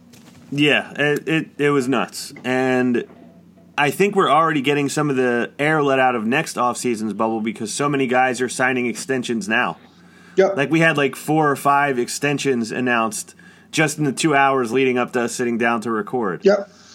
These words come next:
Speaker 1: So we may not have the same flurry of activity next year. Uh, but, but let's get into it. Uh, I think the thing we started off with last year was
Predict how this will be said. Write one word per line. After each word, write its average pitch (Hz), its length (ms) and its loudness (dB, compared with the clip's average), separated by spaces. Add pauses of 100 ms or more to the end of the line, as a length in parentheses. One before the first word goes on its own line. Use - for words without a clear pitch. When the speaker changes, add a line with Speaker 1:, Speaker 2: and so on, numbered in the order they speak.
(220)
Speaker 1:
So 123 560 0 (140)
we 135 180 -2
may 147 220 0
not 143 180 2
have 131 240 0
the 120 80 -2
same 123 320 -2
flurry 123 440 -2
of 110 100 -2
activity 107 760 -4 (540)
next 123 400 -2
year. - 280 -8 (500)
Uh, 127 260 2
but, 123 280 0
but 127 160 -4
let's 156 200 -2
get 175 140 2
into 143 300 0
it. - 180 -6 (260)
Uh, 127 60 -2
I 113 320 0
think 143 220 -6
the 156 100 -4
thing 151 220 -2
we 135 100 0
started 131 400 -2
off 120 240 0
with 120 120 -6
last 120 440 -2
year 120 200 -2
was 107 600 -4